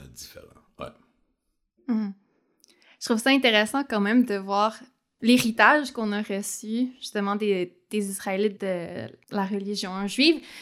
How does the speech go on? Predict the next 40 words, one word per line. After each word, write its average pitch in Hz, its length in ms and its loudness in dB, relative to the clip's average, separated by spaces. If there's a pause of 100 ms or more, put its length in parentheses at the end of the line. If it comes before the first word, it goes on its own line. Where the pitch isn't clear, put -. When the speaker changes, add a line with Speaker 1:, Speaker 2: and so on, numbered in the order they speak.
Speaker 2:
qui 233 160 0
fait 233 160 4
que 220 280 4 (220)
nous, 220 180 4
on, 202 240 0
on 180 220 -8
fête 196 240 -8
la 170 120 -6
Pâque 190 300 -6 (180)
maintenant. 196 560 0 (420)
Puis, 196 400 -4 (540)
je - 80 2
trouve 320 120 6
que 311 140 6
ça 226 140 4
fait 285 140 2
un, 247 200 8
un, 226 240 0
une 226 80 2
belle 254 160 0
transition 240 440 0
avec, 214 300 2
euh, 196 200 0
là 233 160 -2
où 247 100 -2
on 226 140 0
veut 214 80 -6
aller 214 260 0
dans, 196 340 -4
dans 214 120 -2
notre 202 200 -4
reste 247 160 2
de 226 60 2
notre 214 120 -4
conversation, 202 540 -2
où 247 80 2
on 208 60 0
veut 202 100 0
explorer 202 460 -2
différentes, 214 640 -2